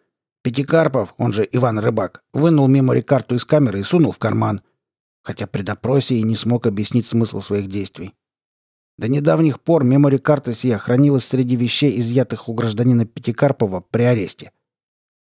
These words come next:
А сейчас? Сейчас она у меня. И знаешь что, Каштаков, я готов ее тебе отдать. Я едва не задохнулся от восторга.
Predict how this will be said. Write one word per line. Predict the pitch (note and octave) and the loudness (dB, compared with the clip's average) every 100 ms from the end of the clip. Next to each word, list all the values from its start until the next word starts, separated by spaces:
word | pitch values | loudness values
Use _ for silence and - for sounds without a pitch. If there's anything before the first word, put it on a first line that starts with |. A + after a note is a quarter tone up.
| _ - | _ -16
А | G#2 | -12
сейчас? | - F2+ - F#2+ C3 - _ _ _ _ _ - | -12 -12 -8 -6 -6 -10 _ _ _ _ _ -10
Сейчас | A#2 G#2+ G2 G2+ | -8 -4 -4 -4
она | G2 A#2 | -2 2
у | |
меня. | C#3 D3 G2 G2+ G#2+ _ _ _ _ _ _ | 4 4 0 -4 -8 _ _ _ _ _ _
И | - | -10
знаешь | F2+ D#3 D3 | -2 0 0
что, | - B2 | -2 -4
Каштаков, | A2 - A#2 - G2 _ _ _ - | -4 -4 -4 -4 -8 _ _ _ -10
я | G2+ A2 | -6 -4
готов | A#2+ A2 B2 | -2 -2 0
ее | C3 C3 | 2 0
тебе | B2+ B2 B2 | 0 0 2
отдать. | C3+ G#2+ G2+ G#2+ - _ _ _ _ _ _ _ _ _ | 2 0 -6 -6 -12 _ _ _ _ _ _ _ _ _
Я | - F2 A2 | -20 -8 -4
едва | B2 G#2+ G#2+ | -4 -4 -2
не | B2 A#2 | 0 0
задохнулся | G#2 G2 G2+ C3 B2 A2 | -2 -6 -4 -2 -2 -4
от | |
восторга. | A2+ A2 A#2 G2 F2 | -4 -2 -2 -2 -6